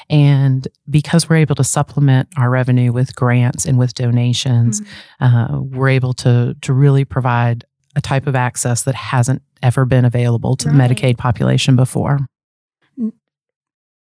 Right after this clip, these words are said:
Speaker 2: that's, I, I'm glad you went into more depth because I didn't know what TennCare was. Um,
Speaker 1: Mm-hmm.
Speaker 2: so you kind of just gave our audience a little bit of knowledge that they may not have had either, uh, into the services and stuff you guys provide and how you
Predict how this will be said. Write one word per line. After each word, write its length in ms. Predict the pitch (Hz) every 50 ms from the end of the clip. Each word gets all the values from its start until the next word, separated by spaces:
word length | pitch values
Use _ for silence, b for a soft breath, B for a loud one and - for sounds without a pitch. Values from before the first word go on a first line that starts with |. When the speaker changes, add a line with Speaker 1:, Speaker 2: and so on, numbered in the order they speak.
| _ _ _
Speaker 2:
that's, 240 | - 254 294 _ _ _ -
I, 300 | - 233 247 240 240 - -
I'm 300 | 226 220 214 - - 208
glad 260 | 233 - 269 285 254
you 100 | 277 254
went 220 | 226 226 220 220 214
into 200 | 220 220 - 220
more 180 | 220 214 202
depth 300 | 190 214 214 208 - -
because 280 | 220 208 - 208 202 196 -
I 180 | - 202 226 262
didn't 360 | 247 247 208 208 208 196 -
know 200 | 202 196 190 190
what 200 | 202 202 190 - -
TennCare 440 | - 196 190 180 - _ 156 170
was. 500 | 170 170 165 160 160 170 208 233 - - -
Um, 260 | - 214 196 196 196 202
Speaker 1:
Mm-hmm. 40 | 190 - _ _ _ _ _
Speaker 2:
so 120 | _ - 254
you 180 | 240 233 226
kind 200 | - 247 226 220
of 100 | 214 208 202
just 180 | 220 214 -
gave 240 | - 202 202 202 196
our 140 | 208 202 202
audience 420 | 208 202 202 214 208 202 - -
a 40 | 208
little 180 | 208 208 202 202
bit 160 | 202 202 196
of 80 | 196 202
knowledge 460 | 202 196 196 196 208 208 214 190 -
that 140 | 220 220 220
they 120 | 269 302
may 160 | 302 294 294
not 140 | 294 294 285
have 100 | 302 277
had 180 | 302 294 294 285
either, 480 | 294 381 415 262 208 202 202 208 202 - _ _ _ _ _ _ _ _ _ _
uh, 300 | - 220 220 220 220 220 -
into 260 | - 226 226 - 240
the 100 | 220 226
services 540 | 214 - 226 226 240 269 254 - 254 247 214
and 120 | 214 220 196
stuff 160 | - 220 196
you 60 | 220
guys 200 | 214 214 202 -
provide 280 | - 196 220 214 226 233
and 140 | 240 214 196
how 220 | - 220 214 214
you 280 | 214 202 196 196 202